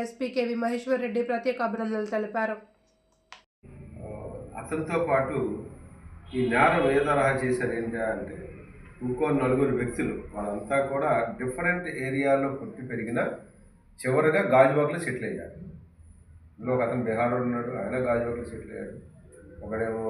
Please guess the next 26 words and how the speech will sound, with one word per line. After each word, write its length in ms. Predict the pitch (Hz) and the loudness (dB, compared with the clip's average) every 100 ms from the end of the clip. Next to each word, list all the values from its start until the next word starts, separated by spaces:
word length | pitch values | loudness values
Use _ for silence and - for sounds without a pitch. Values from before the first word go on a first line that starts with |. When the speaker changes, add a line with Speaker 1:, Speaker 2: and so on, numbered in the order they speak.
| 107 104 101 | -2 -4 -4
Speaker 2:
వేరే 240 | 110 127 | -2 2
వేరే 220 | 127 123 120 | 4 2 0
జిల్లాల్లో 520 | - 113 123 123 120 | -2 2 2 4 2
ఉన్నారు, 380 | 110 110 107 107 | 0 -2 -4 -4
వాళ్ళు 260 | 113 120 127 | -2 -2 0
గాజువాకలో 500 | 107 107 117 117 - | 0 0 -2 -2 -6
సెటిల్ 260 | - 110 | -8 -8
అయ్యి 160 | 123 113 | -6 -6
రకరకాల 420 | 117 117 117 117 | -6 -6 -4 -6
వృత్తులు 340 | 110 107 123 123 | -6 -8 -8 -8
చేస్తున్నారు. 500 | 107 101 - - - - - - - - - - | -8 -10 -10 -12 -12 -14 -14 -14 -14 -16 -16 -6
దొంగతనాలు 600 | 110 131 165 165 156 147 | 0 2 4 6 6 8
అనేది 400 | 143 139 139 202 | 6 4 2 2
వాళ్ళకి 340 | 135 131 135 - - - - - | 4 4 4 -4 -8 -10 -10 0
ప్రధానమైన 480 | 135 170 175 165 | 6 8 8 4
వృత్తిగా 340 | 131 127 127 - | 2 0 -2 -2
ఉండిపోయింది. 320 | 101 95 95 - - - - - - - - - - - - - - - 135 | -4 -8 -12 -14 -18 -20 -20 -20 -20 -20 -20 -20 -20 -20 -20 -20 -20 -14 -4
ఈ 240 | 139 139 | 0 0
నలుగురు 520 | 127 - 165 190 190 139 - - - - - | 2 2 6 8 8 6 2 -4 -12 -20 -10
ఎలా 200 | 117 147 | 0 4
నేరం 340 | 165 160 151 147 139 | 4 4 4 2 -2
చేశారు 320 | 131 127 123 | -2 -2 -2
అంటే, 580 | 120 117 113 - 113 113 | -2 -4 -4 -4 -4 -4
ఇందులో 300 | 120 151 151 | -4 -2 0
ఒక 420 | 127 127 - - 107 101 | 0 0 -2 -4 -4 -4
వ్యక్తి, 320 | - - 147 | -4 -4 -4